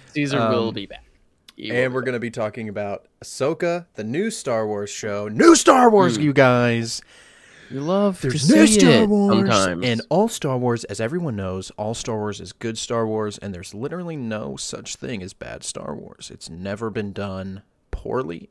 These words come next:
Speaker 2: in any way, shape, or form. Uh,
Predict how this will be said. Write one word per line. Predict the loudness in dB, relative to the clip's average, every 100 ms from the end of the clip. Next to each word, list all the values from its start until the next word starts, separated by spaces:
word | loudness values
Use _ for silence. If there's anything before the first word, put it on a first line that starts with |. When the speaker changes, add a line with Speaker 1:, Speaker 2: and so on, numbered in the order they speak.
| -12
Speaker 2:
in | -10 -10 -12
any | -10 -8
way, | -8 -12
shape, | -12 -12 -12 -14
or |
form. | -20 -12 -8 -8 -8 -14 _ _ _
Uh, | -10